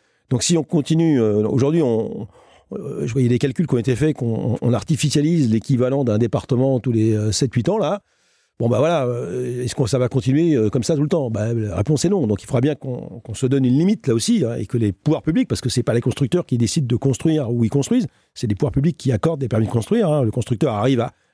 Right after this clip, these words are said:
après que l'autorisation ait été donnée. Bah,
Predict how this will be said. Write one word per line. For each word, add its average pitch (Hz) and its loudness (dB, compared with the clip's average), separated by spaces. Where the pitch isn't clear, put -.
après 147 0
que 139 -4
l'autorisation 113 0
ait - 2
été 113 0
donnée. 156 0
Bah, 127 0